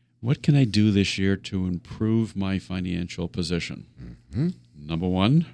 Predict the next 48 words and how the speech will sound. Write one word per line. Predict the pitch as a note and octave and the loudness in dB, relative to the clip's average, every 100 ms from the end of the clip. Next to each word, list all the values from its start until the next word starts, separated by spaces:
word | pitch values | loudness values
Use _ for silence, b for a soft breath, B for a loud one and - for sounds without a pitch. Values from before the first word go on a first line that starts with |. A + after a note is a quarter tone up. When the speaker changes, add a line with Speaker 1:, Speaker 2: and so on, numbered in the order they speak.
| B - | B -6
Speaker 1:
write | D#2+ D#2 | -2 -2
it | D2+ | -2
down. | E2 E2 A#2 C3+ A#2+ | -4 -2 -2 -4 -6
Number | F2 C#2+ | -8 -8
two, | - - G#2+ | -8 -4 -4
create | A2 G2 F#2 | -4 -4 -2
a | E2 | -4
budget. | D#2+ F#2+ A#2+ - | -4 -4 -4 -6
Number | D#2 D#2 | -8 -10
three, | - F#2 F#2 | -10 -6 -6
pay | - F2+ | -6 -4
yourself | E2 E2 E2 D#2 | -4 -6 -10 -12
first. | - C3+ C3+ - - b b b b b | -6 -4 -4 -6 -14 b b b b b
And | G2 F2+ | -6 0
then | G2+ | 2
look | G#2+ C3 G#2 | 2 2 2
at | |
everything | G#2+ D3 C3 G#2+ | 4 2 4 4
else, | G#2+ G2+ - - - | 2 0 -2 -6 -6
uh, | F#2+ E2+ - | -4 -4 -4
where | F#2+ F#2+ | 2 4
you | F#2 | 4
spend | F2 - F2+ E2 | 2 0 0 2
money | E2 E2 | 0 -2
and | D#2 | -4
see | - F#2 | -2 0
where | F2+ | 2
you | E2+ E2 | 2 0
can | D#2 | -4
cut | - G2+ - | -6 -8 -4
back | F#2 F2 - - | -4 -4 -4 -6
or | F2+ D#2 - b b b b | -6 -6 -10 b b b b
save | - - F2+ D#2+ | -4 -2 -2 -2
more. | F#2+ A2+ E2+ - _ b b b b b b b - | 2 2 2 -4 _ b b b b b b b 0
We | C3+ | 2
have | B2+ G2+ | 4 2
so | - C3 | 2 4
many | C#3+ D3 | 4 4
things | C3+ B2+ A#2+ A2 | 2 0 2 2
in | G2+ | 0
our | F#2 F2+ | 0 -2
office, | F2+ G2 - F#2 - | -2 -4 -4 -6 -6
Phil, | G2 F2+ | -6 -6
that | F2 - | -6 -6
we | F#2+ | -8
can | - F#2+ | -4 -6
provide | E2+ F2+ E2+ F2 F2 - | -4 -8 -6 -6 -6 -4
people. | F2 - F2 | -6 -4 -8